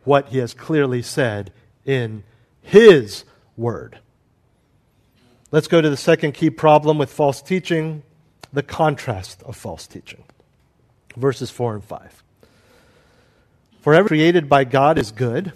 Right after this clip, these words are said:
and nothing is to be rejected if it is received with gratitude. For if it is sanctified by means of the word of God and prayer." Now, Paul repeats what he said at the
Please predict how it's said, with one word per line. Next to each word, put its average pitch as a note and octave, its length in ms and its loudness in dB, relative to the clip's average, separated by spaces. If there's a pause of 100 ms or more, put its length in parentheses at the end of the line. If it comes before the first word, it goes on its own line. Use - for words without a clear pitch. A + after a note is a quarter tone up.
(580)
and D3 160 -4
nothing D3 300 0
is C#3+ 160 -2
to C#3 100 -10
be B2+ 140 -4
rejected A#2+ 800 -2
if D3 220 -6
it C#3+ 100 -2
is B2+ 180 0
received B2 580 -6
with A#2 440 -8
gratitude. A#2 680 -6 (580)
For C3+ 240 -4
if D3+ 260 -2
it D3+ 160 -2
is C#3+ 140 2
sanctified E3 760 0
by C3+ 160 0
means D3 460 -4
of B2 200 -8
the A#2 100 -4
word C#3 560 2 (400)
of C#3 180 -6
God G#2 580 -6
and A2+ 240 -12
prayer." A#2 420 -6 (560)
Now, G#2 80 -16
Paul C#3+ 300 0
repeats C#3 520 -4
what C#3+ 120 -2
he B2+ 60 -2
said D3 340 -2
at B2 120 -6
the B2+ 140 -10